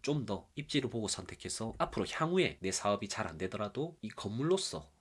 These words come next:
팔아서 재기할 수 있는 능력만 딱 갖추게 된다면 그 다음 사업을 충분히 영위할 수 있거든요. 예, 그렇기 때문에 이런 내용들을 한번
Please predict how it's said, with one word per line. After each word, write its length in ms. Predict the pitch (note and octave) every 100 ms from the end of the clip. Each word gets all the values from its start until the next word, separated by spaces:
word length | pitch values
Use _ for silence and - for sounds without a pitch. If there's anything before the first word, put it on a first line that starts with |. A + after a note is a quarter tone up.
| -
팔아서 380 | - E3+ C3 -
재기할 340 | F#2+ G#2 C#3
수 160 | - G#2+
있는 160 | F#2+
능력만 400 | A#2 G3+ D#3+ D#2+
딱 140 | - -
갖추게 360 | - - G2
된다면 480 | - F#2+ E2 E2 E2
그 80 | -
다음 180 | C#3+ E3+
사업을 340 | - G#2 G2+ F#2
충분히 380 | - C#3+ G2+
영위할 300 | F2 G2+ D3+
수 160 | F3+ -
있거든요. 460 | D2+ D#2+ D2+ E2 - - _ -
예, 140 | C#2
그렇기 260 | - - -
때문에 480 | F2+ F2 F#2+ A#2+ D3 -
이런 200 | G#2 A#2+
내용들을 320 | F2+ G2 G#2+
한번 240 | F#2 F#2